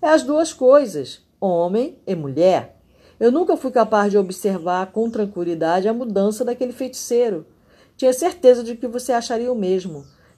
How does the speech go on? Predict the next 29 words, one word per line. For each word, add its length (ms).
tendo-o 420
visto 340
primeiro 460
como 320
um 60
homem." 480
Dom 280
Juan 180
lembrou-me 540
de 100
uma 180
vez, 440
de 200
anos 480
antes, 720
quando 240
tinha 300
me 80
levado 440
para 200
conhecer 400
o 60
desafiador 580
da 140
morte, 560
e 100
eu 140
o 40
encontrei 960